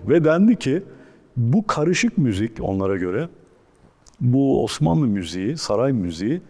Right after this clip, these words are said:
gerçek müziğimiz değil, halk müziğimiz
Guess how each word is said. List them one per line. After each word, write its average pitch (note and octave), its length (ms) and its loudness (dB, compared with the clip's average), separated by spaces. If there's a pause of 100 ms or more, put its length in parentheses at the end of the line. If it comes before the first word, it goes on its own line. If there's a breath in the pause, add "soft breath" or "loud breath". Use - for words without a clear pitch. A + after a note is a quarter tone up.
(600 soft breath)
gerçek G2 460 -2
müziğimiz A2 540 -2
değil, B2+ 240 0
halk C#3+ 440 -4
müziğimiz F#2+ 680 -4